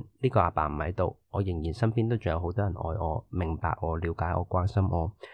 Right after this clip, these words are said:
我就先至可以接受得到人生入面呢啲嘅遺憾咯。我諗我唔夠膽去講話其他L G B T嘅群體，佢哋經歷緊係啲乜嘢，但係我覺得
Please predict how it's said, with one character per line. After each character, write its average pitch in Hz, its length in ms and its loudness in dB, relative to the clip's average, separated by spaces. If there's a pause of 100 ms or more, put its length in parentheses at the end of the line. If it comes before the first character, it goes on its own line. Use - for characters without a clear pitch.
(320)
我 87 160 0
就 - 120 -2
先 107 200 0
至 95 100 0
可 90 180 -2
以 90 40 -2
接 92 140 -4
受 87 180 -4
得 87 120 -4
到 87 300 -6 (300)
人 92 160 0
生 107 140 2
入 104 80 2
面 92 160 -2
呢 92 80 0
啲 98 140 0
嘅 85 240 -2
遺 - 80 -12
憾 - 120 -4
咯。 85 220 -4 (340)
我 123 140 8
諗 165 140 8
我 175 80 10
唔 117 160 6
夠 98 140 6
膽 104 180 6
去 123 80 6
講 90 260 4
話 98 200 6
其 90 100 -2
他 107 280 2 (100)
L 110 120 2
G 117 140 2
B 117 100 2
T 110 200 0
嘅 90 440 2
群 87 140 0
體， - 60 -8 (200)
佢 101 100 -2
哋 92 240 -4 (120)
經 110 200 2
歷 101 100 0 (160)
緊 90 240 0
係 98 160 -2
啲 98 140 0
乜 104 120 0
嘢， 98 320 -2
但 104 180 2
係 - 20 -2 (140)
我 98 220 0
覺 - 140 -2
得 165 140 4